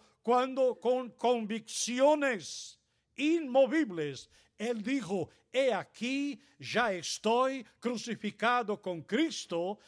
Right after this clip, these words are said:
y la vida que ahora vivo, ya no la vivo yo en la carne, sino en Cristo que vive en mí".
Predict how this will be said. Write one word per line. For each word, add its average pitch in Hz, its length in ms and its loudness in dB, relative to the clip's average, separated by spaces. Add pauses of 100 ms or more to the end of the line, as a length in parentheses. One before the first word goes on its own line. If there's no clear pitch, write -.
(100)
y 233 160 -4
la 196 220 2
vida 311 480 0
que 226 160 -2
ahora 220 360 4
vivo, 214 540 0 (160)
ya 233 240 2
no 240 180 0
la 214 180 2
vivo 226 340 -2
yo 226 320 2
en 247 140 -4
la 196 180 -2
carne, 220 520 0 (120)
sino 247 320 -4
en 220 120 0
Cristo 254 500 -4
que 185 140 -4
vive 208 280 -4
en 226 100 -8
mí". 320 260 -10